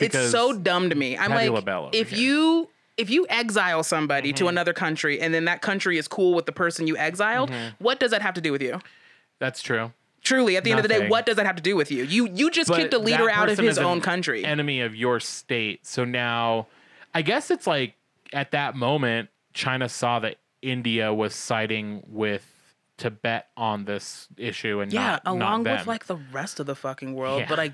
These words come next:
Speaker 1: get it. Like, I get it, but I don't understand it.
Speaker 2: Yeah.
Speaker 1: <laughs> Which is pretty much the whole thing. Like,
Speaker 2: Yeah.
Speaker 1: I get it, but I don't
Speaker 2: But that's
Speaker 1: 'cause
Speaker 2: what
Speaker 1: it's dumb.
Speaker 2: That's what was interesting is I, I kinda wrote down this note that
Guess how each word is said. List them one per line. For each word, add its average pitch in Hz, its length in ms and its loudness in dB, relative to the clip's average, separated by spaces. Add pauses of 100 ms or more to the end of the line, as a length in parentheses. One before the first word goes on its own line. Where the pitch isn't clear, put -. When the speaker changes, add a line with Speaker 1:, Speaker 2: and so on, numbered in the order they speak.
Speaker 1:
get 156 220 -2
it. 120 260 -4
Like, 175 140 -2
I 190 100 -2
get 190 260 0
it, 214 140 0
but 196 140 -2
I 185 80 -2
don't 147 260 -4
understand 123 540 -6
it. 117 120 -4
Speaker 2:
Yeah. - 260 4
Speaker 1:
<laughs> - 120 -4
Which - 240 0
is 247 180 -2
pretty 247 280 2
much 202 220 0
the 185 100 2
whole 160 180 4
thing. 151 220 0
Like, 147 140 2
Speaker 2:
Yeah. 127 100 0
Speaker 1:
I 143 40 -2
get 277 280 2
it, 311 180 0 (640)
but 151 100 -2
I 139 120 -2 (100)
don't 214 400 2 (200)
Speaker 2:
But 208 120 0
that's 240 200 -4
Speaker 1:
'cause 254 80 2
Speaker 2:
what 349 100 2
Speaker 1:
it's 294 100 -6
dumb. 143 380 -6 (100)
Speaker 2:
That's 285 220 -4
what 392 120 0
was 381 140 0
interesting 135 560 -4
is 113 180 -4 (200)
I, 277 520 -2
I 185 140 -2
kinda 294 220 -2
wrote 156 160 2
down 123 160 0
this 110 160 -6
note 110 260 -4
that 101 300 -2